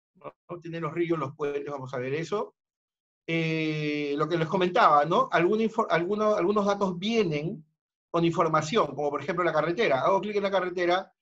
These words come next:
y aparece Girón, Girón La Unión, por ejemplo. O hago clic en la otra carretera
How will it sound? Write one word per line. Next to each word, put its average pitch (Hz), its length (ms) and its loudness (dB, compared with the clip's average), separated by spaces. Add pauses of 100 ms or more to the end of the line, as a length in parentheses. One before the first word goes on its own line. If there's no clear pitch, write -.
(340)
y 156 60 0
aparece 156 320 2
Girón, 165 840 0 (1000)
Girón 135 400 -12
La 131 80 -8
Unión, 202 420 0 (540)
por 135 100 -12
ejemplo. 135 420 -6 (640)
O 156 60 0
hago 196 200 6
clic 214 180 -6
en 202 120 2
la 202 100 2
otra 208 140 -2
carretera 208 640 0